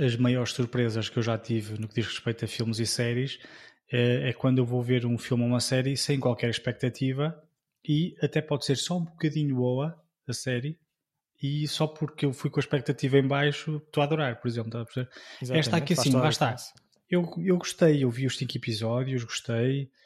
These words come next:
Speaker 1: ahm, mas,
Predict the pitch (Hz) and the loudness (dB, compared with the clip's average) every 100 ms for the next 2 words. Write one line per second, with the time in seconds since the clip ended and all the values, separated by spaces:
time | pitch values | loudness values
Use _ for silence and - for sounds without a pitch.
0 | _ - - 127 120 120 120 120 120 120 | _ -20 -4 0 2 2 0 0 0 0
1 | 120 120 _ _ 131 131 139 151 160 165 | -4 -6 _ _ 0 2 4 2 0 0
2 | - | -4